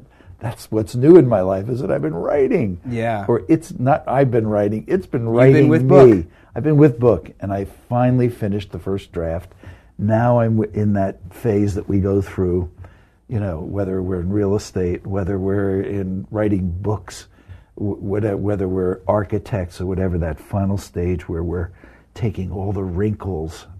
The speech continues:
Speaker 1: out of what we, what we've done, what we've created, so that it's fluid and effortless and seamless,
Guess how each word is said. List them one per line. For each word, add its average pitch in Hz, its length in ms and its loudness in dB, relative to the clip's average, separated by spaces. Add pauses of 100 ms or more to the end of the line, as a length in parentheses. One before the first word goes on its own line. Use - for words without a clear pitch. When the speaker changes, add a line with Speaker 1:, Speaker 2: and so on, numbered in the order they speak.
(120)
Speaker 1:
out 90 160 -6
of 85 160 -8
what 87 140 -8
we, 87 160 -6 (200)
what 92 220 -6
we've 87 240 -8
done, 101 420 -4
what - 220 -8
we've 95 160 -10
created, 90 600 -8 (440)
so 113 200 -8
that 95 160 -4
it's - 200 -10 (240)
fluid 120 720 2
and 90 180 -8 (100)
effortless 95 600 -8
and 78 140 -8
seamless, 92 720 -6